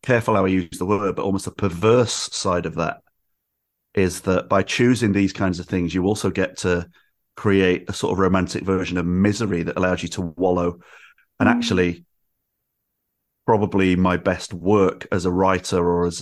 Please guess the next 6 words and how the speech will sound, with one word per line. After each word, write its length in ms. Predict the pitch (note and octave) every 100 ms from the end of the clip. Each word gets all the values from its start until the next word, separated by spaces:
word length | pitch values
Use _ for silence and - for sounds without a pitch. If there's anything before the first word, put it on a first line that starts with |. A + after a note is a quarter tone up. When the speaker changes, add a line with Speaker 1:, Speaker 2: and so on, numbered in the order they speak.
| -
Speaker 1:
when 200 | - F#2
I've 160 | E2+ -
written 200 | - E2+
songs 500 | - F2 E2+ E2+ F2+
or, 340 | E2 E2+ - - - _ -
uh, 560 | F#2 F2+ F2 F2 E2+